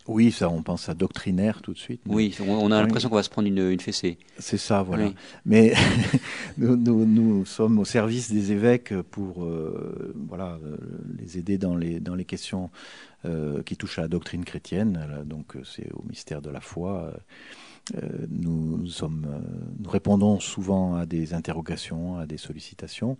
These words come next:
Speaker 1: et, euh, nous avons aussi pour charge d'organiser une session doctrinale pour les évêques qui leur permet d'avoir, euh, chaque année une session de réflexion,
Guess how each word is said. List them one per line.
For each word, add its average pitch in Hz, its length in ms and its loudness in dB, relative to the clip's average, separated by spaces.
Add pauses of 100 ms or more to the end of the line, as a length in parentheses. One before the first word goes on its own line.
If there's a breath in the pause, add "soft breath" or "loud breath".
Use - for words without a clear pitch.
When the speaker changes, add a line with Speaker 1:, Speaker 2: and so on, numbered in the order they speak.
(560 loud breath)
Speaker 1:
et, 98 360 4
euh, 80 480 -2
nous 80 880 -6
avons 90 380 0
aussi 85 200 -6
pour 92 140 -6
charge 95 280 0
d'organiser 104 640 6
une 98 160 4
session 110 440 2
doctrinale 98 500 2
pour 92 140 -6
les 92 160 -2
évêques 131 240 0
qui - 120 -8
leur 92 120 -4
permet 95 280 -2
d'avoir, 87 420 -4
euh, 78 60 -8
chaque - 260 -8
année 92 220 -2
une 87 160 -2
session 90 380 -8
de 87 80 -6
réflexion, 90 560 -6